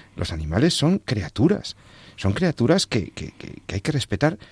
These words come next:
y jamás se debe maltratar. Ahora bien, es verdad que la categorización moral no puede ser la misma que en humanos,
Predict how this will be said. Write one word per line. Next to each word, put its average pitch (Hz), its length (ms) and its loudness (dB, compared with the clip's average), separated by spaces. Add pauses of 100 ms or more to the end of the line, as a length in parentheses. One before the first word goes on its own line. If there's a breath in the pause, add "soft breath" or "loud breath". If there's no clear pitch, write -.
(380 loud breath)
y - 120 4
jamás 92 420 2
se - 120 2
debe 95 200 4
maltratar. 82 500 -2 (400 loud breath)
Ahora 104 160 0
bien, 85 240 0 (800)
es - 100 -8
verdad 101 280 2 (280)
que 87 100 -2
la 80 120 0
categorización 82 880 -2
moral 101 400 4
no 90 80 2
puede 92 160 0
ser 98 100 -4
la 98 80 4
misma 92 260 2
que 85 120 -2
en 71 80 -2
humanos, 95 400 2